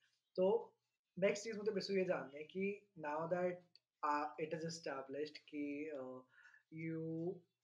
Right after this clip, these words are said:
got this mindset for education कि, uh, you know, your parents focused on education and, uh, your uncle was the most educated person in the village। So this thing got into your head।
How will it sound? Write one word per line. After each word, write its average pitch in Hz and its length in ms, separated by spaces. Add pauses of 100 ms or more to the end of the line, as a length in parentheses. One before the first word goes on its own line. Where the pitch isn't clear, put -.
(180)
got 165 320
this 185 180
mindset 165 640 (100)
for 170 140 (180)
education 160 800 (380)
कि, 151 260 (500)
uh, 135 420 (720)
you 147 80
know, 180 120 (260)
your 156 140 (140)
parents 160 300
focused 156 360
on 147 100
education 139 680 (120)
and, 127 460 (840)
uh, 143 240
your 156 260
uncle 175 320
was 170 220 (100)
the 151 80
most 156 260
educated 151 400
person 147 280
in 143 80
the 143 140
village। 139 320
So 185 200 (840)
this 160 200
thing 180 200
got 156 220
into 151 220
your 147 120
head। 120 200